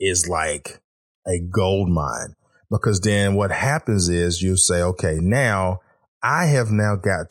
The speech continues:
to figure out who does this well." So if that is, like, a complete negative for you, or the task that you just don't like to do,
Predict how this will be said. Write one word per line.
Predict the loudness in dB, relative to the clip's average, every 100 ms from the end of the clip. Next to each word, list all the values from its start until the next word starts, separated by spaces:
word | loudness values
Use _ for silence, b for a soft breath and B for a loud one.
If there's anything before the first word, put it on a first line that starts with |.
| -2
to | 0 0
figure | -2 -2 -2 0 0 0
out | -2
who | -2 0 2 2 2 0 -2 -6 _ _ _ _ -10
does | -2 0 2 0
this | 0 0
well." | -2 -2 0 0 -4 -6 -10 _ _ _ _ _ _ _ _ _ _ _
So | -2 0 2 2 0
if | -2 -4 0
that | 0 2
is, | 0
like, | -2 -4 -8
a |
complete | -8 -8 -4 -4 -2
negative | -2 -2 0 -2 -4 -4
for | -2
you, | 0 0 0 -2
or | -2 -2 -4
the | -4
task | -2 0 0
that | -4 -2
you | 0
just | 2 0
don't | 0 0
like | 0 -2
to | -4
do, | -2 0 0